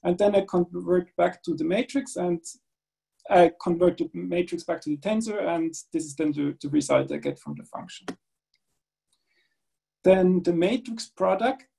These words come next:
I actually have to walk through all different combinations of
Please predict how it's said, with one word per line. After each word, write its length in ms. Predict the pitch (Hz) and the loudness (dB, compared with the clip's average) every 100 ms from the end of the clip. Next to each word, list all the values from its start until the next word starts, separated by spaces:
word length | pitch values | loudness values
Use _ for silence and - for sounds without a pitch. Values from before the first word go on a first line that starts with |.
| _ _ - | _ _ -2
I 300 | 180 185 190 _ _ _ 226 | 0 0 -6 _ _ _ -12
actually 380 | - - 190 | -12 -8 -6
have 240 | 190 185 - | -4 -4 -6
to 100 | 180 | -8
walk 360 | 156 180 208 | -2 0 0
through 320 | - - 196 185 | -4 -6 -4 0
all 240 | 175 220 | 2 2
different 420 | 220 226 - 185 - | 0 -4 -4 -6 -4
combinations 960 | 180 175 156 165 220 - 214 196 180 | -6 -2 -2 -2 -4 -6 -6 -6 -4
of 260 | 165 156 | -2 -2